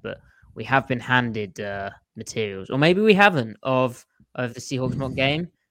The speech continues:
Thank you to those people who may or may not have done that. Very kind. We have, like, a hundred, or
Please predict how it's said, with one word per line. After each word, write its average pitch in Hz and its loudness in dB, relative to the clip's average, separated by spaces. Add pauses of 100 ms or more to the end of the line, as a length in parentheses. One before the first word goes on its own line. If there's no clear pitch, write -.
(200)
Thank 156 2
you 165 -6
to 143 -10
those 151 2
people 151 0
who 139 2
may 143 2
or 139 2
may 139 2
not 143 -4
have 135 -12
done 139 2
that. 139 -2
Very 139 2
kind. 123 -6
We 117 -10
have, 120 -4
like, 120 -6
a 120 -8
hundred, 127 -4
or 120 -8